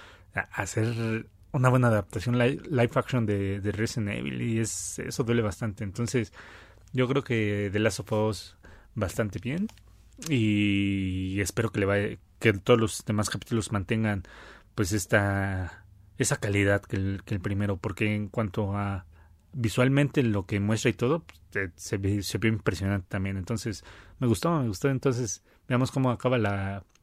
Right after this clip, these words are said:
la temporada y seguramente será una joyita que, que estaremos esperando la segunda temporada y estoy seguro de que, eh,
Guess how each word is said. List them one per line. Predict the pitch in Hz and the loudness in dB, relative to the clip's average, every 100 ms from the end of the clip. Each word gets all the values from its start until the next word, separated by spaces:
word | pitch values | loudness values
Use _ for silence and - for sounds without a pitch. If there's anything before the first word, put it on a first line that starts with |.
| _ - - | _ -16 -8
la | - 113 | 0 2
temporada | 117 98 117 170 | 2 2 2 4
y | 175 | 0
seguramente | 110 117 113 107 - | -2 0 0 0 -2
será | 107 98 104 | 0 2 2
una | 107 101 92 | 0 0 -2
joyita | 85 104 92 101 - 82 - | -4 -4 -2 -2 -4 -8 -10
que, | 92 95 - _ - - - - _ _ | -16 -16 -18 _ -20 -20 -20 -20 _ _
que | - | 0
estaremos | 98 110 110 110 | 2 2 2 0
esperando | 95 - 107 107 | -2 -2 0 0
la | 98 | -2
segunda | 104 110 | -2 -4
temporada | 110 98 110 135 180 160 | -2 -4 0 0 0 -2
y | 104 | -2
estoy | 101 - 113 | -2 -2 -2
seguro | 117 113 110 | 0 2 2
de | 98 | 0
que, | 104 92 - - - _ | -4 -6 -8 -20 -20 _
eh, | 113 95 95 95 | -2 0 0 -2